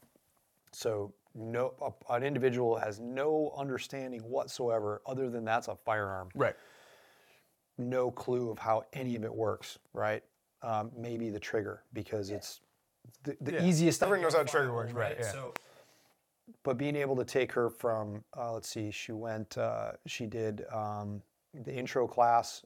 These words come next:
Speaker 1: and then a couple weeks later, um, just shy of a month, she went and shot a rifle match
Speaker 2: Mm-hmm.
Speaker 1: with us up in Colville. And, um, she ended up shooting forty-four percent of the winner's points,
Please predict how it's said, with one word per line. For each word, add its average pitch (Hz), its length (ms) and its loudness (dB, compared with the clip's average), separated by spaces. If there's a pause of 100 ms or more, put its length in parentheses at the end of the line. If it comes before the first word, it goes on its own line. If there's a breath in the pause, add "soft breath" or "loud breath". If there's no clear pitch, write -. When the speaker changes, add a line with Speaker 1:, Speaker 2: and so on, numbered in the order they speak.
(100)
Speaker 1:
and 117 160 -8
then 110 200 -4
a 107 60 -6
couple - 260 -4
weeks 110 320 -6
later, 110 460 -2 (400)
um, 113 280 -4
just 170 160 -6
shy 202 140 8
of 135 80 4
a 110 40 -4
month, 120 440 0
she - 180 -8
went 117 220 -4
and 110 100 -10
shot 110 340 2
a 113 60 -6
rifle 110 320 -2
match 98 320 -8
Speaker 2:
Mm-hmm. 120 180 -2 (260 loud breath)
Speaker 1:
with 117 160 -6
us 110 200 0
up 139 160 -4
in 107 140 -4
Colville. 107 420 2 (800 loud breath)
And, 107 320 -2
um, 104 480 2
she - 220 -4
ended 117 180 -4
up 110 120 -2
shooting 117 460 -6
forty-four 123 540 -4
percent 117 420 -6
of 107 40 -6
the 107 60 -8
winner's 113 280 -6
points, - 580 -4